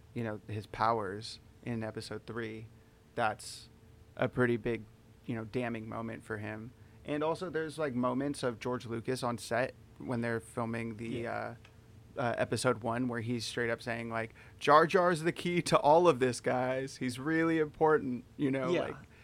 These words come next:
Speaker 2: I mean, p-,
Speaker 1: and it's
Speaker 2: people
Speaker 1: like, okay, maybe he did have, like, a bigger plan for Jar Jar,
Speaker 2: That,
Speaker 1: you know?
Speaker 2: that, those behind the scenes footage is exactly what spawned this entire thing. But you have to remember, George Lucas's biggest priority in making these films is merchandising. He's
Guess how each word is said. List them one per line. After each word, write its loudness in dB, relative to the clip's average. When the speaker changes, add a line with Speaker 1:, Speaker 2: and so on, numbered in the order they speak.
Speaker 2:
I 0
mean, 4
p-, -2
Speaker 1:
and 8
it's 8
Speaker 2:
people 10
Speaker 1:
like, 10
okay, 12
maybe 8
he 4
did 2
have, 8
like, 4
a 4
bigger -2
plan -6
for -6
Jar -4
Jar, -10
Speaker 2:
That, 0
Speaker 1:
you -2
know? -2
Speaker 2:
that, 0
those 4
behind 4
the 2
scenes 4
footage 4
is -2
exactly 2
what 2
spawned 2
this -4
entire 4
thing. 0
But 6
you 0
have -2
to -2
remember, 2
George 0
Lucas's 0
biggest -2
priority 2
in 0
making -2
these -4
films 0
is -6
merchandising. -2
He's -4